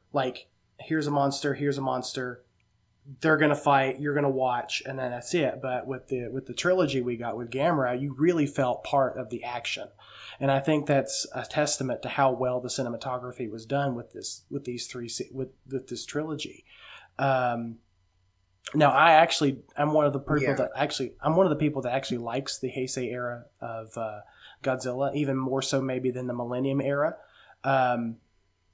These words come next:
Speaker 1: Godzilla
Speaker 2: Mm-hmm.
Speaker 1: nineteen ninety-one, uh, I think it was King Ghidorah. Yeah, it was King Ghidorah versus King Ghidorah. That's Godzilla to me, in my, or versus Biollante. That's, that's what, that's the
Speaker 2: Mm-hmm.
Speaker 1: first one that I think of when someone mentions the name Godzilla.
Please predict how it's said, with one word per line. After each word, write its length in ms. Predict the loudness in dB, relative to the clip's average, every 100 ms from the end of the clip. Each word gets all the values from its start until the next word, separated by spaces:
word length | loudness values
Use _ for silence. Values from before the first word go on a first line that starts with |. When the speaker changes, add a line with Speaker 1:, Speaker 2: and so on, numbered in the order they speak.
| _ -18 -4
Speaker 1:
Godzilla 320 | -2 2 4
Speaker 2:
Mm-hmm. 80 | 6
Speaker 1:
nineteen 280 | 4 4 2
ninety-one, 680 | 2 0 2 4 4 2 -6 -12
uh, 200 | -10 -8 -8
I 20 |
think 180 | -6 -6
it 40 |
was 240 | -6 -6 -12
King 200 | -8 -6
Ghidorah. 280 | -6 -6 -6
Yeah, 180 | -6 -6
it 60 | -6
was 100 | -8
King 220 | -4 -4
Ghidorah 260 | -2 -4 -2
versus 300 | -2 -2 -6
King 180 | -4
Ghidorah. 320 | -2 0 0 0
That's 240 | -2 -2
Godzilla 460 | -4 -4 -4 -10 -6
to 80 |
me, 240 | -4 -4 -6
in 120 | -8
my, 80 | -8
or 320 | -6 -6 -6 -10 -8
versus 280 | -8 -8
Biollante. 580 | -8 -6 -2 -2 -2 -4
That's, 280 | -6 -8 -6
that's 260 | -4 -4 -4
what, 160 | -2
that's 200 | 0 0
the 60 | -4
Speaker 2:
Mm-hmm. 60 | -4
Speaker 1:
first 280 | -6 -6
one 240 | -4 -6 -4
that 80 | -6
I 100 | -6
think 300 | -4 -6 -6
of 180 | -8
when 160 | -8 -12
someone 320 | -6 -6 -4
mentions 400 | -8 -10 -12 -12
the 100 | -12
name 240 | -12 -12 -12
Godzilla. 440 | -14 -12 -10 -10